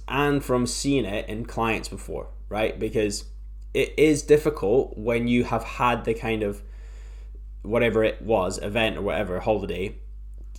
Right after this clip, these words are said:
to then go straight back into what you were doing before. And then the problem I have with that is that then it's kind of like you're just continuously dieting, continuously trying to lose fat. Like, if you actually get to the point where you're happy, you don't need to keep losing body fat. You don't need to keep losing weight.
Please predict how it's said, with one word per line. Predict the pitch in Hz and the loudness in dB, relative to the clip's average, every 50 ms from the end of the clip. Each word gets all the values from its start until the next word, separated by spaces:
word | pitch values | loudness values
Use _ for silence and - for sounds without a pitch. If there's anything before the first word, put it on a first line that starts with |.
| - - | -10 -6
to | - - 135 | 0 2 4
then | 113 123 117 117 113 | 6 6 4 4 4
go | 113 113 110 | 4 2 2
straight | 110 - - 120 - | 2 4 2 2 4
back | - 117 110 110 - | 4 2 0 2 2
into | 117 110 110 117 | 0 0 0 2
what | 110 104 | 2 2
you | 85 101 | 4 2
were | 104 | 2
doing | 101 107 104 104 | 2 2 0 0
before. | 101 98 - - 92 82 - - - - - | -2 -4 -2 -4 -4 -4 -4 -10 -12 -10 -6
And | - 117 123 | -2 0 2
then | 123 123 123 | 2 4 2
the | 127 - | 0 0
problem | - - - 135 139 143 156 147 147 147 135 | 0 2 6 8 10 10 10 10 8 6 6
I | 131 131 123 | 6 2 2
have | 120 131 123 120 | 2 2 2 2
with | 117 120 117 - | 0 -2 0 2
that | 139 135 127 110 101 82 | 2 4 4 4 2 0
is | 98 101 | -4 -2
that | 113 107 87 | -2 -2 0
then | 110 117 123 | 2 0 0
it's | 110 - | 0 -4
kind | - - 147 143 | -6 -4 -4 -2
of | 147 143 | 0 2
like | 147 135 90 | 2 2 4
you're | 120 135 | 2 0
just | 120 131 - - - | 0 -2 -8 -10 -8
continuously | - 131 120 - - 131 127 123 123 120 120 120 - 113 113 | -8 -6 -6 -4 -4 -2 0 2 2 2 2 0 0 -2 -2
dieting, | 110 120 110 110 110 117 113 - - - 62 - - - - - - - - | 0 0 0 2 0 0 -2 -2 -6 -6 -8 -8 -12 -14 -14 -14 -14 -14 -4
continuously | - - 101 - 131 131 131 127 120 120 - 110 110 | -2 -2 0 4 4 4 6 6 4 4 4 2 2
trying | - 123 107 104 | 2 0 0 0
to | 101 | 2
lose | 104 107 104 101 - | 2 2 2 0 -2
fat. | - - 113 101 - - - - - - - - | 0 2 2 2 2 -2 -10 -14 -14 -10 0 0
Like, | 117 - - | 0 0 2
if | 127 123 | 4 8
you | 147 160 | 8 8
actually | 170 180 - 175 | 8 8 2 0
get | 143 127 143 143 - - | 4 4 4 4 4 0
to | - | -2
the | - 127 | -4 -4
point | - - 139 120 | 0 0 0 0
where | 76 113 | 0 -2
you're | 113 107 | -2 -2
happy, | - - 127 139 139 - 117 95 98 92 - - - - - | -2 0 -2 -2 -2 -2 -4 -4 -4 -6 -8 -12 -14 -14 -8
you | - 110 | -8 2
don't | 113 135 143 - - | 6 6 6 6 6
need | 127 131 151 - | 2 2 2 2
to | - | 0
keep | 101 - - 131 - | 0 2 0 0 2
losing | 113 120 123 110 113 104 | 4 4 4 4 4 4
body | 110 123 127 123 | 4 4 4 4
fat. | - 90 78 | 2 0 -4
You | - - | -2 -2
don't | - 82 98 110 | -2 -2 0 0
need | 120 123 123 | 0 0 0
to | 123 | -2
keep | 113 113 120 117 | -2 -2 -2 0
losing | - 113 117 107 101 101 | 2 0 0 0 -2 0
weight. | 107 117 104 95 - - | 2 2 2 0 -2 -8